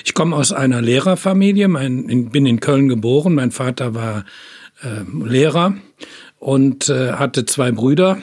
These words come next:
die waren Priester. Der eine war Professor für katholische Theologie und, äh, ich hatte eine Tante, die Schwester meiner Mutter, und die war Nonne. Also ich bin in einem sehr, äh, katholischen Umfeld groß geworden, in einer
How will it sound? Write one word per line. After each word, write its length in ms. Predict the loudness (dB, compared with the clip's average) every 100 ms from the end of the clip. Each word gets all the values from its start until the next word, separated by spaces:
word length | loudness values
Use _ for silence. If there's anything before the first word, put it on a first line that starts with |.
| -10
die 220 | -6 -6
waren 500 | -4 -2 0 0 -2 _ _ _ _ _ _
Priester. 640 | 0 2 2 2 0 0 -4 -12
Der 120 | -8
eine 200 | -2 -2
war 140 | 0 -2
Professor 640 | -4 -6 -2 0 0 -2
für 160 | -2 -2
katholische 640 | -2 0 0 0 -4 -4
Theologie 580 | 0 0 0 2 2 2 -4 -20 -20 -20 -20 -20
und, 460 | -6 0 0 0 -2
äh, 200 | -2 -2
ich 140 | -4
hatte 240 | -4 -2 -2
eine 300 | 2 2 2
Tante, 540 | 2 2 2 2 0 -2 -10 _ _ _ -14
die 60 |
Schwester 420 | -10 -4 -4 -2 -2
meiner 240 | 0 0
Mutter, 320 | 2 2 0
und 140 | 0 0
die 120 | 0
war 140 | 2
Nonne. 420 | 4 4 2 0 -6 -20 -20 -20 -8
Also 280 | -2 0
ich 120 | 2 0
bin 220 | 0 0
in 40 |
einem 340 | 0 0 2 2
sehr, 480 | 2 4 2 0 -6 -14 -16 -16 -8
äh, 160 | -6
katholischen 680 | -2 -2 0 2 2 -2 -2
Umfeld 420 | -2 -2 0 -2
groß 320 | 0 2 2 0
geworden, 440 | -2 0 0 -2
in 120 | -4
einer 380 | -2 0 0 -4